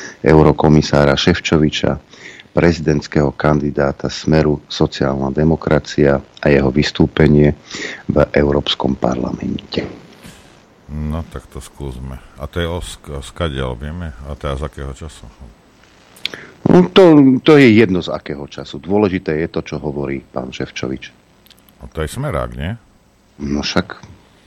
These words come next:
Speaker 2: Tak potom to musíme počúvať.
Speaker 1: Áno,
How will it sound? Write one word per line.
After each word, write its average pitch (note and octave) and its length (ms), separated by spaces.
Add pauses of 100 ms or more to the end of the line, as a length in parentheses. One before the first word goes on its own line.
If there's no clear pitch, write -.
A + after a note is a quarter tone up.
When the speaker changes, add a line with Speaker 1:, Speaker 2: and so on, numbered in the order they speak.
(340)
Speaker 2:
Tak D#2+ 320
potom D#2 320
to - 80
musíme G#2 480
počúvať. F#2 720 (800)
Speaker 1:
Áno, A#2+ 240